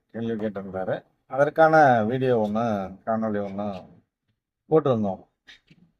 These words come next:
இப்ப சாமி இருந்த காலத்துல இத மாதிரி ஒரு சமாதி நிலையில ஒரு விஷயம் நடந்தது. அதை உங்களை உற்சாகப்படுத்துறதுக்காக இந்த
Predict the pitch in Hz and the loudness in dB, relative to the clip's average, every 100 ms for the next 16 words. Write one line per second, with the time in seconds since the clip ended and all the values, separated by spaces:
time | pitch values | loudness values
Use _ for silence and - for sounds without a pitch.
0 | _ 208 202 233 160 139 151 143 _ _ | _ -4 4 8 10 10 8 2 _ _
1 | _ _ _ _ _ _ _ _ - - | _ _ _ _ _ _ _ _ -6 4
2 | 202 226 247 214 180 165 151 151 147 - | 6 6 4 2 4 6 8 8 6 0
3 | 151 156 127 120 117 _ _ _ 160 165 | 2 4 4 2 -4 _ _ _ 0 4
4 | 170 190 190 165 147 131 120 113 107 - | 6 8 6 6 4 2 0 -4 -4 -8
5 | - 135 165 156 151 131 123 123 127 131 | -8 2 4 4 2 -4 -2 -2 -2 0
6 | 113 117 120 _ _ _ - 147 143 127 | -2 -4 -10 _ _ _ -8 -2 -2 -2
7 | 160 147 117 110 107 87 87 _ _ _ | -4 -2 -2 -2 -6 -8 -16 _ _ _
8 | _ _ _ _ _ _ _ _ 180 190 | _ _ _ _ _ _ _ _ 4 6
9 | 185 175 165 160 170 - 233 220 - 160 | 6 6 4 2 2 6 8 8 6 2
10 | - 147 147 135 139 156 165 143 135 123 | 2 -2 2 6 6 6 0 2 2 4
11 | 113 104 98 98 110 | 2 0 -4 -8 -18